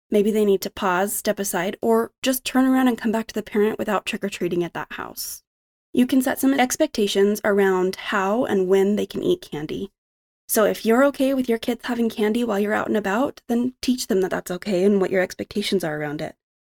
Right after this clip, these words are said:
If that's gonna be frustrating to you, or if you're concerned for their health or safety,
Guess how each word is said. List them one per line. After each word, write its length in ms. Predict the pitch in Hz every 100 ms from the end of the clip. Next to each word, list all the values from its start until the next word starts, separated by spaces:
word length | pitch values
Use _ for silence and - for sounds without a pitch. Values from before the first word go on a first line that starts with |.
| _
If 100 | 214
that's 220 | - 240 -
gonna 160 | 277
be 80 | 254
frustrating 580 | 240 208 - 214 233 226
to 120 | -
you, 260 | 202 202 247
or 160 | 214
if 120 | 196 208
you're 160 | 226
concerned 560 | - 226 - 214 208 208
for 160 | 202
their 140 | 190 196
health 300 | 196 202 -
or 120 | 208
safety, 560 | - 196 202 269 294